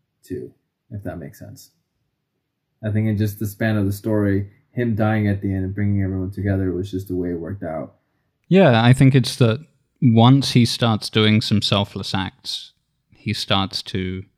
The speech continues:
Speaker 2: really have a huge impact on the rest of the family.
Speaker 1: Yeah.
Speaker 2: And that, that is a, there is a wonderful moral message, it seems, underlying a lot of what happens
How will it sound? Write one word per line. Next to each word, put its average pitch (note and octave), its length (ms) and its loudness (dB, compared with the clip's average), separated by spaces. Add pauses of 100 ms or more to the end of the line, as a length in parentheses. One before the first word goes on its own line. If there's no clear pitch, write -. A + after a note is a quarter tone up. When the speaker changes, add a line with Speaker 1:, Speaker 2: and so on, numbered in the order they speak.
(480)
Speaker 2:
really G#2 500 2
have G2+ 180 -6
a G2+ 40 -10
huge G2+ 400 -6
impact G2 520 -6
on F#2+ 340 -6 (160)
the G#2+ 80 -10
rest F#2+ 260 -8
of F#2 60 -12
the F#2 80 -12
family. G2 480 -8 (440)
Speaker 1:
Yeah. G#2+ 320 -6
Speaker 2:
And G2+ 420 0 (120)
that, A2 380 0
that A2+ 180 4
is A2+ 140 2
a, A2 180 2
there A#2+ 220 6
is A#2 100 2
a A#2 60 4
wonderful G#2+ 600 0 (1040)
moral G#2+ 560 4
message, G2 720 -4
it G#2 140 -10
seems, F#2+ 400 -4
underlying G2+ 600 -4
a F#2+ 60 -10
lot G2 240 -10
of A#2+ 280 -14 (420)
what G2+ 200 -6
happens - 680 -8